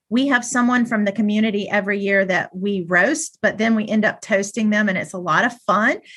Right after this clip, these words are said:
and it raises enough funds for us to typically take three to five individuals off of our waiting list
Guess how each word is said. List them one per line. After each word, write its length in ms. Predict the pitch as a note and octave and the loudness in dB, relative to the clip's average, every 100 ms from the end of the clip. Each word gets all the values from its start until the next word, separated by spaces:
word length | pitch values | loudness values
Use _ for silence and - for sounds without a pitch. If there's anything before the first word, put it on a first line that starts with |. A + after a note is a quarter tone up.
| - - | -8 0
and 100 | A3+ | 2
it 160 | C#4+ A3 | 2 0
raises 500 | G#3+ G#3 A#3 A#3+ A3 | 0 2 0 -2 0
enough 480 | G3+ G3 F#3+ A3 - - | 0 2 0 -2 -4 -2
funds 440 | A3+ A#3+ E4 - | 2 2 0 -2
for 220 | G3+ - | -4 0
us 240 | G3+ G#3 - | 2 0 -2
to 100 | G3+ | -4
typically 540 | - A3 C4 B3+ A3+ | -2 -2 -2 -2 -4
take 360 | A3 A3+ G3+ - | 0 0 -2 -4
three 160 | G#3+ A3+ | -2 0
to 100 | A3 | 0
five 300 | A3+ G3+ G3+ _ | 0 0 0 _
individuals 600 | G#3 G#3 F#3+ F#3+ G3+ G3 - | 0 0 0 -2 -2 -4 -2
off 200 | F#3 F#3+ | -2 -2
of 120 | G3 | 0
our 160 | E3+ E3+ | -2 0
waiting 320 | D#3+ F3 G3 | -2 0 0
list 420 | G3 G#3+ A3 | 2 2 -2